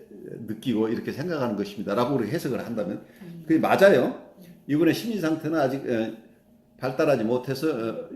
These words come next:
Speaker 1: 어, 유아 시절의 심리 상태에 어레스트 돼 있거나 거기에 매여 있-, 에, 고착-, 에,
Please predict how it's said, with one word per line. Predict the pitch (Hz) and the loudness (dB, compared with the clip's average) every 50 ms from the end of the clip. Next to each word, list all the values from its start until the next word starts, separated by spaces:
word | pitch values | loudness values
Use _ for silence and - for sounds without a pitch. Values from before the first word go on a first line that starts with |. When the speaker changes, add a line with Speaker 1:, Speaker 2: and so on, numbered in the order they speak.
| - - - | -10 -6 -4
Speaker 1:
어, | 117 113 | -4 -2
유아 | 113 131 160 180 185 160 | 0 0 2 2 2 0
시절의 | - - - 165 143 120 | 0 -2 -2 0 0 0
심리 | - - - 202 175 | -2 -4 -6 -6 -4
상태에 | 147 135 135 127 - - 127 120 117 113 113 - 151 170 208 - - - - - - - _ - | -4 -4 -4 -6 -8 -8 -8 -6 -6 -4 -4 -4 -4 -4 -6 -8 -14 -20 -20 -20 -20 -20 _ 2
어레스트 | 117 120 139 151 151 147 - - - - | 4 6 6 6 4 2 -4 -10 -12 -6
돼 | - 113 104 | -4 -2 -2
있거나 | - - 95 95 101 98 | -2 -4 -6 -6 -6 -4
거기에 | - 123 127 131 123 110 82 - - - - - - _ - - - _ _ - _ _ - _ _ - | -4 -4 -2 0 0 -2 -2 -4 -8 -16 -20 -20 -20 _ -20 -20 -20 _ _ -20 _ _ -20 _ _ -4
매여 | 110 104 120 143 180 208 196 | 2 6 6 8 10 10 8
있-, | 156 - - - - - | 8 6 2 -2 -8 -10
에, | - - - - - - - - - - - - - - | -10 -10 -10 -12 -20 -20 -20 -20 -14 -10 -8 -8 -6 -4
고착-, | - 156 151 - 196 196 190 165 | -4 -4 -2 -2 -4 -4 -4 -6
에, | 143 - - - - 165 131 | -8 -8 -10 -8 -6 -4 -4